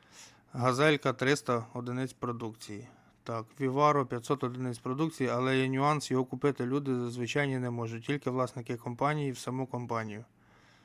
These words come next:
Так, е, п'ятсот одиниць, так же само, як і Opel Vivaro, бере ман. Коштують вони також однаково, але, але це, цей автомобіль можете купити в салоні. Actros сімсот п'ятдесят,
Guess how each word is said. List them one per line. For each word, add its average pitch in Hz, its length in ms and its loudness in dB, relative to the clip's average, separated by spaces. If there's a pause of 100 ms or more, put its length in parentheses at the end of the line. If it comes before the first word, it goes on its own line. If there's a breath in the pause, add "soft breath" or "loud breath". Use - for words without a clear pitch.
(1800 soft breath)
Так, 113 360 -4
е, 113 340 -2
п'ятсот 143 320 -2
одиниць, 131 520 -2 (120)
так 127 160 0
же 123 120 -6
само, 123 300 -2
як 120 240 -4
і 120 140 -2
Opel 127 420 -4
Vivaro, 151 300 2
бере 127 340 -2 (500 loud breath)
ман. 117 340 0 (800 soft breath)
Коштують 131 400 0
вони 120 180 -4
також 120 360 -2
однаково, 131 420 -4
але, 120 220 0
але 127 340 0
це, 123 420 -2 (180 loud breath)
цей 139 160 0
автомобіль 135 420 0
можете 127 340 -2
купити 123 440 -6
в 117 80 -8
салоні. 110 460 -6 (760 soft breath)
Actros 123 400 0
сімсот 123 460 -4
п'ятдесят, 120 680 -2